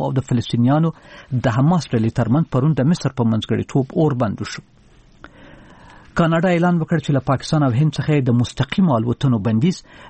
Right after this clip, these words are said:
د یوې میاشتې په مخه وغځاوه. کاناډا د دې علت په دې دوو هیوادو کې د کووید نولس ناروغۍ د پیښو زیاتوالی یاد کړی دی. د کاناډا د ترانسپورت وزیر عمر الغبره پرون خبري غونډې ته وویل، «د کووید نولس پر ضد زموږ مبارزه ادامه لري.»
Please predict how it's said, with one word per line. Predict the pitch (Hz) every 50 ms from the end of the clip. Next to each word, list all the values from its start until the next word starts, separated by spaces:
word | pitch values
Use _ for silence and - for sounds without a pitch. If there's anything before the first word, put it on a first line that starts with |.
| - 131
د | 135 143
یوې | 151 165 190 165 143
میاشتې | 120 107 - - - -
په | - 117 120
مخه | 127 - 151
وغځاوه. | 143 135 110 101 104 - - 117 - - - - - _ _ _ _ - - - - - -
کاناډا | 185 123 117 113 110 156 156
د | 131 139
دې | 131 139 156 -
علت | 151 147 151 143 - -
په | 143 117
دې | 139 143 120
دوو | - 156 147 123
هیوادو | 139 123 120 117 110 165 170
کې | - 175 135
د | - - -
کووید | 127 123 113 113 165
نولس | 175 156 127 - -
ناروغۍ | 131 117 113 - 143 156 143 -
د | -
پیښو | - 143 143 - - 147 - -
زیاتوالی | 120 110 - - 123 110 113 120
یاد | 131 143 139 - -
کړی | - 120 98 98 -
دی. | 107 - - _ _ - - - - - -
د | 127 123 - -
کاناډا | 117 104 101 104 110 143 147
د | 131 135 -
ترانسپورت | - 131 123 120 - - - 160 143 - - 143
وزیر | 123 - 151 143 - _ _ _ _ _ -
عمر | - 117 127 139 151 - - - 143
الغبره | 127 117 98 147 170 143 117 104 107 104 92 - _ - - - - - - -
پرون | 139 139 156 160
خبري | - - 151 135 156 151
غونډې | 151 - 160 151 156 156 -
ته | 143
وویل، | 127 120 131 131 165 180 185 - - - - - - 127
«د | 139 131
کووید | - - 139 131 110 135
نولس | 170 160 147 - -
پر | - 135 -
ضد | - - 123 -
زموږ | - 131 117 - -
مبارزه | 123 113 110 120 117 117 110 - 151 143
ادامه | 143 131 123 147 139 135 123
لري.» | 107 107 110 107 117